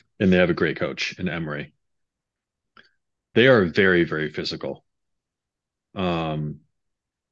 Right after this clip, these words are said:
and I think that <laughs> in this game, someone's getting sent off. <laughs> Like, it, I think it's just gonna happen. Um,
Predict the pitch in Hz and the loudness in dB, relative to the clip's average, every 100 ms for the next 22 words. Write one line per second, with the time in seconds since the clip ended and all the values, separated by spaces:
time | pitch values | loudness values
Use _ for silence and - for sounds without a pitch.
0 | _ _ _ _ _ _ - 95 85 82 | _ _ _ _ _ _ -2 0 0 -2
1 | - 101 87 - 90 87 80 78 - _ | 0 0 0 -2 -2 0 -2 -6 -12 _
2 | _ _ _ _ - 98 _ _ - - | _ _ _ _ -20 -20 _ _ -20 -20
3 | - - 110 98 104 104 - 87 87 110 | -20 -4 0 2 2 2 -2 -2 -2 -6
4 | 117 _ _ _ _ _ _ _ _ - | -8 _ _ _ _ _ _ _ _ -4
5 | - 101 80 - 73 - 78 71 73 - | -2 0 -2 -6 -8 -8 -10 -10 -14 -14
6 | - - - 147 - 90 - 113 95 98 | -20 -20 -2 -2 0 -4 -2 -2 0 -2
7 | 95 87 80 78 87 80 - 76 82 78 | -2 -2 -2 -2 -2 -2 -4 -6 -6 -8
8 | - - - - - - _ _ - 113 | -12 -16 -16 -16 -18 -20 _ _ -2 2
9 | 104 98 90 | 2 2 0